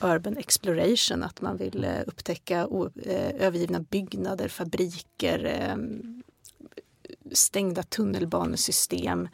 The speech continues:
Eh, och vi ser ju till och med S V T:s program, eh, Gömda rum till exempel, där man öppnar upp såna här Försvarsmaktens, eh, bunkrar från kalla kriget.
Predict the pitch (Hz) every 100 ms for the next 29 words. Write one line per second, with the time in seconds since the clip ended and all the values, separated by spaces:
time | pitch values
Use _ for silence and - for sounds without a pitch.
0 | - - - - - - - - - -
1 | - - - - 185 165 - 180 170 175
2 | 170 175 - - - _ _ _ - 208
3 | - 180 170 220 - - - - - -
4 | - - 190 - - - - - - _
5 | _ _ _ _ - 196 175 170 165 165
6 | 185 190 - 202 - - - - 185 -
7 | 208 220 - - 185 - - - 175 175
8 | 208 - - 208 185 - 185 - - -
9 | 190 185 - 190 - 233 180 220 185 165
10 | - 175 180 - 170 165 175 - 190 214
11 | 196 202 -